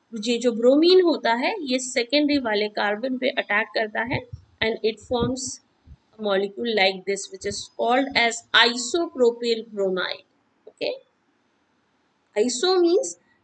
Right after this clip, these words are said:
क्योंकि ये बीच में, अ, सेकेंडरी कंपाउंड बनाया है इसलिए iso। ओके, so this is Markovnikov's addition। Let us see peroxide effect और Kirchhoff's effect। अब ये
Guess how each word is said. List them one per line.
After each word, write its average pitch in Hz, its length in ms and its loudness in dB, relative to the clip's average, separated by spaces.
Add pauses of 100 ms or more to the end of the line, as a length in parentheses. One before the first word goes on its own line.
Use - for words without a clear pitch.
(200)
क्योंकि 262 280 -2
ये 262 320 2 (440)
बीच 262 400 0
में, 330 180 4
अ, 220 520 -2
सेकेंडरी 269 480 0
कंपाउंड 254 440 -2
बनाया 240 340 -2
है 302 280 -2
इसलिए 220 300 -4 (160)
iso। - 220 -14
ओके, - 680 -20 (1500)
so 302 80 4 (280)
this 285 260 4
is 349 160 -2 (120)
Markovnikov's 285 720 4 (200)
addition। 254 460 2 (840)
Let 262 240 4
us 381 180 2
see 320 240 2 (200)
peroxide 277 680 2
effect 247 400 -4 (100)
और 208 400 2 (500)
Kirchhoff's 254 600 0
effect। 190 400 -10 (100)
अब 233 120 -4
ये 277 200 0